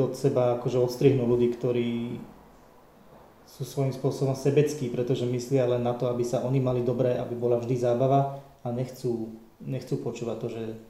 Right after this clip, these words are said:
niekomu v ich okolí je zle a nechcú mu nejako pomôcť tým, že ho vôbec vypočujú. Takže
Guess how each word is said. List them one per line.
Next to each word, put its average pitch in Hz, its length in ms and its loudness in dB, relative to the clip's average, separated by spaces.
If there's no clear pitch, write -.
niekomu 123 400 -4
v 120 80 -2
ich 117 80 -4
okolí 113 320 -4
je 107 80 -4
zle 120 240 0
a 110 320 -6
nechcú 131 320 -4
mu 110 80 -4
nejako 113 240 -6
pomôcť 110 460 -6
tým, 123 160 -4
že 123 80 -2
ho 120 160 -4
vôbec 113 220 -2
vypočujú. 113 500 -6
Takže 113 460 -8